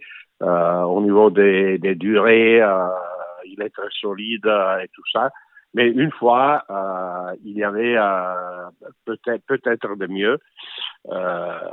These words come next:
les gros problèmes, c'est la, le Al Maktoum Challenge, euh, qui, qui c'est la préparatoire de, euh,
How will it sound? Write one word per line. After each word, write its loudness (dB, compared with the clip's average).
les 2
gros 2
problèmes, -2
c'est 0
la, -2
le 0
Al 2
Maktoum -10
Challenge, -4
euh, -8
qui, -8
qui -8
c'est 0
la 0
préparatoire 0
de, -10
euh, -6